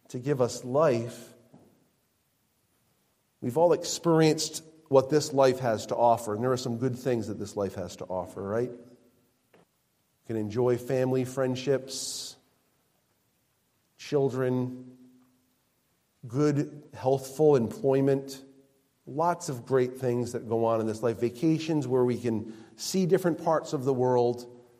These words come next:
It's wonderful things. There are a lot of good things to life.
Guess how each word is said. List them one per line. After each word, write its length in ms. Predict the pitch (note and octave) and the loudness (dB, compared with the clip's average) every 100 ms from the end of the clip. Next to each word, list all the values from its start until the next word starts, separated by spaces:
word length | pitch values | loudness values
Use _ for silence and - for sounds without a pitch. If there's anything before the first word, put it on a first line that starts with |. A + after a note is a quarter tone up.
| _ _ _ | _ _ _
It's 80 | _ | _
wonderful 460 | F3+ F3+ D#3 - B2+ | 0 2 0 -4 -6
things. 640 | G#2 A2+ G#2+ G2+ - - | -4 -4 -4 -8 -12 -14
There 80 | D#3+ | -10
are 40 | |
a 40 | E3 | -4
lot 200 | E3+ D#3+ | 0 0
of 100 | B2 | 0
good 140 | B2 | -4
things 340 | G2+ A#2 G#2 - | -4 -6 -6 -8
to 100 | A2 | -6
life. 520 | G#2 G2+ G2 - | -4 -4 -4 -10